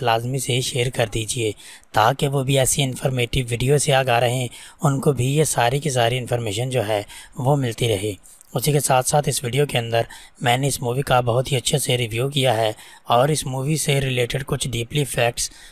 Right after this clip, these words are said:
कुछ इंपॉर्टेंट सी इन्फॉर्मेशन आप लोगों के साथ इस वीडियो के अंदर शेयर की गई है, जो कि आप लोगों के लिए जानना काफ़ी ज़्यादा इंपॉर्टेंट साबित हो सकता है।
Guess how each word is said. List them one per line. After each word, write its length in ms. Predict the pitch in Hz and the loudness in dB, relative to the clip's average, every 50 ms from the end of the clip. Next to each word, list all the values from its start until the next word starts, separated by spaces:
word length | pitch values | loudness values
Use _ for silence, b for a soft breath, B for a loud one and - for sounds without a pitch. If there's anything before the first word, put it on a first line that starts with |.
| B B | B B
कुछ 320 | - - 131 - - - - - - | -2 -2 -2 0 0 -2 -2 0 0
इंपॉर्टेंट 540 | 139 123 123 - 127 120 120 123 147 143 131 | 0 0 2 2 2 2 2 0 -2 -4 -2
सी 280 | - 139 123 127 170 - - | -2 -2 -2 -2 -2 -4 -4
इन्फॉर्मेशन 720 | 139 117 123 - 135 120 120 120 107 - - 131 127 131 B B B B B B _ - | -6 -4 -2 -2 -2 0 0 -2 -4 -2 -2 -2 -4 -4 B B B B B B _ 0
आप 200 | - 110 113 - | 0 0 2 2
लोगों 200 | 139 131 127 143 | -2 -2 -2 -2
के 120 | 131 - 117 | -4 -4 -4
साथ 220 | - - 127 127 127 | 0 2 2 2 2
इस 180 | 143 123 - - | 0 -4 -4 -4
वीडियो 220 | 120 117 135 143 | -4 -2 -2 -2
के 100 | 135 135 | 0 -2
अंदर 200 | 123 120 123 135 | -4 -2 -4 -4
शेयर 260 | 120 - - 120 123 | -4 -2 -2 0 -2
की 200 | 131 - 135 135 | 0 0 0 0
गई 160 | 143 147 147 123 | 2 2 2 2
है, 220 | 107 113 117 117 B B B B B B B - | 2 0 0 -2 B B B B B B B 0
जो 140 | 131 151 160 | 2 2 2
कि 140 | 151 180 165 | 4 4 4
आप 180 | 143 131 131 | 4 4 2
लोगों 200 | 139 135 135 139 | 0 -2 -2 -2
के 100 | 131 - | -2 -2
लिए 180 | 135 131 131 127 | -4 -2 -2 -2
जानना 360 | 120 123 113 110 110 113 117 | 0 0 0 0 -2 -6 -8
काफ़ी 400 | 117 - - 123 - - - 147 | -6 -2 -2 -2 -2 -2 -4 -4
ज़्यादा 320 | 127 113 113 110 110 113 | -4 0 0 0 0 0
इंपॉर्टेंट 460 | 123 127 120 113 123 113 107 113 110 110 | 0 -2 -2 -2 -4 -2 -2 -4 -8 -4
साबित 320 | - 117 113 107 120 127 | -2 -2 -2 -2 -2 -4
हो 80 | 143 139 | -4 -6
सकता 340 | - - 117 - - 117 | -6 -8 -10 -4 -2 -2
है। 220 | 101 101 113 107 | 0 0 0 -4